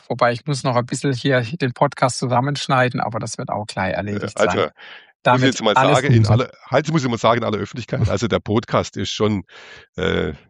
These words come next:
Speaker 2: dein Baby, muss ich sagen, deine Idee und du hast viel Arbeit damit. Also, ich
Speaker 1: Ah.
Speaker 2: sitze hier, ja, wie die Steuerberater halt sind. Ich mache große Figur,
Speaker 1: Nix
Speaker 2: ähm,
Speaker 1: gibt's.
Speaker 2: schwätz hier viel rum und hab wenig Arbeit damit. Also,
Speaker 1: Ach.
Speaker 2: Dankeschön. Und jetzt
Speaker 1: Ja, ja, a-,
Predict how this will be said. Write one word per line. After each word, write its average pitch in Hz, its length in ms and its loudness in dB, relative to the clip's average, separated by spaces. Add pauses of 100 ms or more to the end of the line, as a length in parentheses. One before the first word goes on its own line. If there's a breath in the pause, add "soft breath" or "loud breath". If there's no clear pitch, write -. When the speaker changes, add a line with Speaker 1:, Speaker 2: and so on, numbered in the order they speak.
(140)
Speaker 2:
dein 117 260 2
Baby, 147 380 2
muss 101 180 -2
ich 101 100 -2
sagen, 104 240 0
deine 98 200 0
Idee 113 440 2 (260)
und 117 340 -4
du 101 100 -4
hast 98 140 -2
viel 95 140 -6
Arbeit 92 300 -6
damit. 98 240 -6
Also, 90 340 -6 (440 loud breath)
ich 95 140 -8
Speaker 1:
Ah. 110 220 4
Speaker 2:
sitze 98 200 -6
hier, 101 280 0 (400 loud breath)
ja, 92 120 -4
wie 147 60 0
die 196 100 2
Steuerberater 156 460 2
halt 135 140 2
sind. 147 300 0
Ich 98 120 -12
mache 107 240 -2
große 110 320 -4
Figur, 127 440 -2 (380 loud breath)
Speaker 1:
Nix 131 180 2
Speaker 2:
ähm, 110 140 4
Speaker 1:
gibt's. 135 180 4
Speaker 2:
schwätz - 300 0
hier 151 180 0
viel 147 200 -2
rum 180 400 0
und 135 240 -2
hab 113 200 -2
wenig 110 260 -2
Arbeit 101 320 -4
damit. 117 260 -6
Also, 95 260 -8
Speaker 1:
Ach. 131 120 -4
Speaker 2:
Dankeschön. 160 500 -4 (360 soft breath)
Und 110 120 -6
jetzt 151 220 0
Speaker 1:
Ja, 143 120 4
ja, 131 140 2
a-, 156 160 4